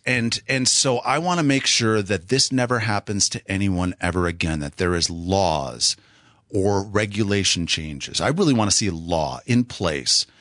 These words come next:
that at least one visitor per patient per day with the personal protective equipment provided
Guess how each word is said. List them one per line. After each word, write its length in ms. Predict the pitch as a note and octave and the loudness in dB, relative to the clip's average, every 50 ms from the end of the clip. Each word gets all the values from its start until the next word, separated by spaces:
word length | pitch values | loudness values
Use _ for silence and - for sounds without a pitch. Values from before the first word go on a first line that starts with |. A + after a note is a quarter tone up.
| - - - _ _ | -20 -20 -20 _ _
that 280 | - F#2+ G#2 G2+ F#2 - _ - | -4 0 0 0 0 -2 _ -4
at 180 | A2 - - | -4 -4 -4
least 800 | A#2 A#2 G#2 G#2+ A#2 C3+ D3+ B2+ G2 - - - - - - - | -4 -2 0 2 2 4 4 4 2 2 0 0 0 -2 -4 -4
one 320 | A2 F#2+ G2+ B2+ D3 D#3 D3 | -8 -4 -2 0 0 0 0
visitor 540 | C3 A#2+ A2 G2 F2 F#2+ D#2+ F2 E2+ E2 | 0 0 0 0 0 -2 0 -2 -2 -2
per 260 | - - - - B2 A#2+ | -4 -8 -4 -4 -4 -4
patient 640 | - - - A2+ A#2+ A2+ - - A2 G#2+ G2 - - | -4 -4 -2 -2 0 0 0 0 -2 -2 -4 -8 -12
per 180 | - - G#2+ G2 | -2 0 0 0
day 480 | F#2 F2 F2+ E2+ D#2+ D2+ C#2+ C#2+ C2 D2 | 0 0 0 0 0 0 -2 -4 -8 -4
with 200 | E2+ G#2+ A2+ - | -4 -4 -4 -2
the 140 | - C3 C3 | -2 -2 -2
personal 360 | - - C#3 - - - C3+ | 0 0 0 0 0 -2 -4
protective 500 | B2+ - C#3+ - B2+ G2+ - - G#2+ D#2+ | -2 -2 -2 0 0 -2 -2 -4 -4 -4
equipment 520 | F#2+ F#2 - - G2+ F#2+ - G#2+ G2+ F#2 - | -4 -6 -2 -2 -4 -2 -2 -4 -6 -6 -2
provided 680 | - G2 F2 E2 F#2 F2+ F#2 G2 G2 G#2 G#2 F#2+ | -4 -4 -2 0 0 0 0 0 0 0 -2 -2